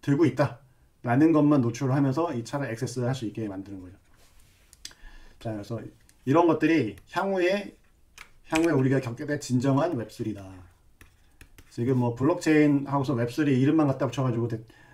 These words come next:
막 여-, 여기저기 세일즈하는 <laughs> 것들 되게 많죠. 그래서 네, 그런 관점에서,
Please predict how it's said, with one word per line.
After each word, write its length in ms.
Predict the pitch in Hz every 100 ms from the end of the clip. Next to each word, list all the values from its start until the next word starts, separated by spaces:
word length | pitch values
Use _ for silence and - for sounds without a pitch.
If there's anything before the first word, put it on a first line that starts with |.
| _
막 600 | 123 131 139 143 143 127
여-, 80 | 117 123
여기저기 320 | 123 135 131
세일즈하는 560 | 156 160 147 143 143 -
<laughs> 40 | -
것들 240 | 127 -
되게 180 | 135 131
많죠. 320 | 117 90 139
그래서 240 | - 113 110 - - - - - - - -
네, 260 | 107 104
그런 180 | - 131
관점에서, 580 | 127 120 120 117 143